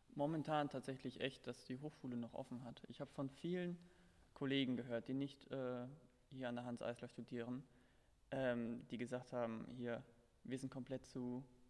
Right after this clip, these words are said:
ähm, sei froh, wir können halt, also manche können halt gar nicht üben oder so.“ Und wir haben die Möglichkeiten zu üben, wir haben die Möglichkeit, ähm, Projekte zu machen, ja.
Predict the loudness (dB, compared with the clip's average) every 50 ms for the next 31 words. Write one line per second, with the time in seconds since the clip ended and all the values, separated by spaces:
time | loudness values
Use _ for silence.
0 | -20 -12 -8 -6 -6 -4 -4 -6 -6 -8 -10 -14 -20 -20 -20 -20 _ -20 -12 -6
1 | -4 -4 -4 -4 -4 -2 -2 -2 -4 -8 -12 -14 -8 -8 -8 -8 -8 -8 -8 -8
2 | -8 -10 -12 -20 -20 -14 -12 -12 -12 -10 -8 -6 -6 -6 -6 -8 -10 -12 -10 -12
3 | -12 -12 -10 -8 -8 -6 -6 -8 -6 -4 -4 -2 0 0 0 0 0 0 -2 -2
4 | -2 -4 -4 -4 -4 -6 -6 -6 -6 -6 -2 0 2 2 4 4 2 0 0 -2
5 | -4 -10 -14 -16 -6 -2 0 2 2 0 -2 -6 -8 -6 -6 -6 -4 -4 -6 -8
6 | -6 -8 -4 -2 -2 0 0 0 -2 -2 -4 -8 -16 -20 -20 -20 -20 -20 -20 -8
7 | -4 0 2 2 2 2 2 0 0 -2 -6 -8 -10 -4 -2 0 0 0 -2 -6
8 | -16 -20 -20 -12 -10 -6 -6 -4 -4 -6 -6 -8 -12 -18 -20 -20 -10 -6 -4 -4
9 | -4 -4 -6 -8 -8 -6 -2 0 0 0 0 -2 -4 -6 -6 -6 -10 -14 -12 -8
10 | -6 -6 -6 -6